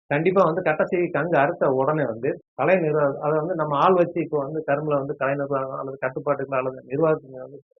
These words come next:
அஹ், முடியாத காரியம். அதுக்கு வந்து நாம பரிந்துரை செய்யக்கூடிய என்னன்னா, ஏக்கருக்கு வந்து அரை கிலோ வந்து அட்ரஸிங், அஹ், டூ ஃபோர் டி அப்படிங்கிற களைக்கொல்லி.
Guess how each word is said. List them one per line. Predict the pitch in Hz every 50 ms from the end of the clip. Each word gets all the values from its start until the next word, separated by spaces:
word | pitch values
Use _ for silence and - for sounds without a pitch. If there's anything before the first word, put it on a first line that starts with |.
| _ _
அஹ், | 127 123 127 127 123
முடியாத | 123 131 147 151 147 143
காரியம். | 139 - 117 120 120 135 180 220 - _
அதுக்கு | _ 131 151 202 196 175
வந்து | 151 139 131 131 165 175 - - _ _
நாம | - 135 147 190 208 190
பரிந்துரை | - 165 170 196 208 202 190 180
செய்யக்கூடிய | - 175 160 147 156 151 151 143 135
என்னன்னா, | 135 135 127 147 160
ஏக்கருக்கு | 147 160 180 175 190 175 156 - 135 123
வந்து | 143 190 - - _
அரை | 123 131 156 165
கிலோ | 160 160 170 180
வந்து | 147 135 143 -
அட்ரஸிங், | 127 123 - 127 127 120 - 110 101 _ _ _ _ 117
அஹ், | 98 92 92 92 90 90 90 _ _ _ _ _ _ _ _ _ _ _ _ _ _ _ 120 110 110 113 - _ _
டூ | 214 226 214 -
ஃபோர் | 190 160 151 139
டி | 170 170
அப்படிங்கிற | 143 135 131 139 135 131 135 131
களைக்கொல்லி. | - 123 127 127 - - 113 131 185